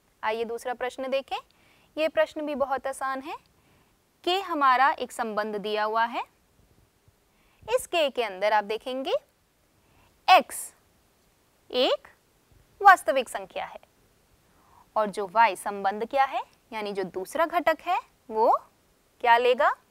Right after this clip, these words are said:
मापांक संख्या लेगा, यानी positive value लेगा। अब इसके अंदर हमें इसी प्रश्न में प्रांत और परिसर यही निकालना है। तो बच्चों ध्यान देंगे, जो पहला घटक है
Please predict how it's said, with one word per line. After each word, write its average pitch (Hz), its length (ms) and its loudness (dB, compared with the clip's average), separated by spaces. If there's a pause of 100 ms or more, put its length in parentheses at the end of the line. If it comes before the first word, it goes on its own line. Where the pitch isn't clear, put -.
(280)
मापांक 233 680 -2
संख्या 185 380 -12
लेगा, 175 400 -14
यानी 190 300 -10 (220)
positive 277 400 4
value 185 280 -4
लेगा। - 340 -16 (1000)
अब 190 180 -2
इसके 240 220 -6
अंदर 247 240 -2
हमें 269 300 -4 (420)
इसी 208 200 -12
प्रश्न 254 360 -6
में 311 180 -4 (1700)
प्रांत 233 420 -2 (360)
और 622 200 2
परिसर 240 480 6 (460)
यही 214 260 0
निकालना 175 460 -10
है। 170 140 -20 (800)
तो - 80 -4
बच्चों 381 300 -2
ध्यान 294 300 2
देंगे, 302 320 0 (500)
जो 349 120 -2
पहला 339 380 6
घटक 320 320 2
है - 180 -8